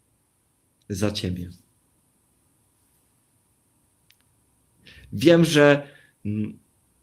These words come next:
potrzebujemy, y, prosić o modlitwę. Są takie momenty w życiu każdego z nas, gdzie w sposób szczególny wiemy, widzimy, czujemy, doświadczamy,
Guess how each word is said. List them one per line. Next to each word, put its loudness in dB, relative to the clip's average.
potrzebujemy, 2
y, -2
prosić -2
o -2
modlitwę. -4
Są 2
takie 2
momenty 2
w -4
życiu 0
każdego -2
z -8
nas, -4
gdzie 0
w -20
sposób -2
szczególny 0
wiemy, 2
widzimy, 0
czujemy, 2
doświadczamy, -2